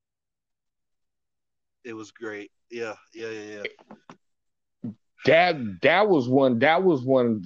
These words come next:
Speaker 2: that was my pick because that's the one I sat there and was like, "Yo, these boys going in.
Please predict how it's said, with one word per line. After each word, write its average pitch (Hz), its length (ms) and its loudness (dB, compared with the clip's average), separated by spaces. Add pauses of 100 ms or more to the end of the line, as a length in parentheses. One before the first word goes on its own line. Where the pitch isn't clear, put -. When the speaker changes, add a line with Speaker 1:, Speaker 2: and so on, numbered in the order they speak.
(100)
Speaker 2:
that 165 240 4
was 113 240 0
my 123 300 2 (100)
pick 80 320 -2 (100)
because 110 440 2
that's 175 260 2
the 170 80 0
one 131 220 2
I 131 180 2
sat 131 360 2
there 117 160 4
and 107 80 0
was 104 200 -2
like, 87 300 -4 (420)
"Yo, 85 640 2
these 95 640 6 (100)
boys 67 440 -4
going - 340 -8 (520)
in. 87 1400 2